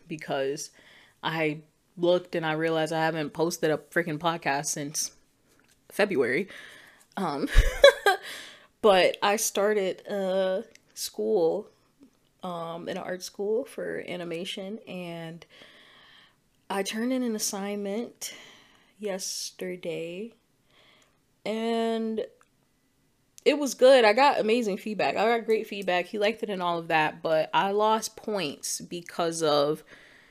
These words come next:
um, not having, uh, uh, I, I can't even say that, allegedly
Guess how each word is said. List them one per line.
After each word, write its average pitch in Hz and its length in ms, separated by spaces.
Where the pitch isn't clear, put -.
um, 160 840
not 175 340
having, 170 720
uh, 170 140
uh, - 80
I, 262 80
I 202 120
can't - 380
even 170 140
say 151 180
that, 123 220
allegedly 175 840